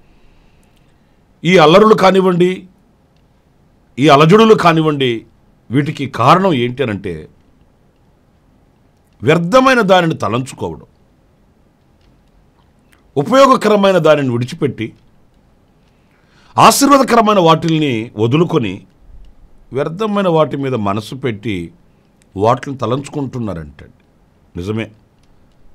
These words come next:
ఈరోజు మనిషి సమసమాజంలో మానవత్వం కలిగి బ్రతకడానికి ఎన్నో సుగుణాలు నేర్చుకొనవలసి ఉంది.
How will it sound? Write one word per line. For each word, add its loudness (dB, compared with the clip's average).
ఈరోజు 0
మనిషి -4
సమసమాజంలో 0
మానవత్వం 0
కలిగి -4
బ్రతకడానికి -4
ఎన్నో -4
సుగుణాలు 2
నేర్చుకొనవలసి -4
ఉంది. -10